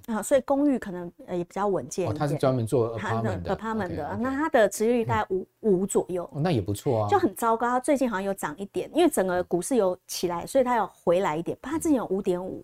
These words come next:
Speaker 2: OK。
Speaker 1: 哎。
Speaker 2: 房东太无良了，都一直涨租。
Speaker 1: <laughs> 一直涨租。<laughs> 看景象见缝插针。
Speaker 2: <laughs> 对，对。
Speaker 1: 所以这大概是，我觉得是一个灵感。
Speaker 2: 好。
Speaker 1: 但我觉得现在我们观察它，你现在静态
Speaker 2: 嗯。
Speaker 1: 太早。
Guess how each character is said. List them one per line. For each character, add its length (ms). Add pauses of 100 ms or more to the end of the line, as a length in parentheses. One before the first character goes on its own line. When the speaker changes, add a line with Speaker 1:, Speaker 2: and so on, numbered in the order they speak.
(140)
Speaker 2:
OK。 340 (380)
Speaker 1:
哎。 220
Speaker 2:
房 160
东 160
太 160
无 160
良 240
了， 100
都 140
一 60
直 120
涨 220
租。 140
Speaker 1:
<laughs> 40
一 20
直 120
涨 100 (100)
租。 100
<laughs> 60 (840)
看 320
景 160
象 200
见 260
缝 200
插 240
针。 220
Speaker 2:
<laughs> 80
对， 100
对。 760 (460)
Speaker 1:
所 120
以 100
这 200
大 220
概 240
是， 480
我 120
觉 80
得 60
是 100
一 40
个 80
灵 280
感。 140 (220)
Speaker 2:
好。 280
Speaker 1:
但 140
我 140
觉 80
得 60
现 220
在 300 (140)
我 100
们 140
观 260
察 200
它， 200
你 160
现 160
在 60
静 200
态 320
Speaker 2:
嗯。 300
Speaker 1:
太 160
早。 220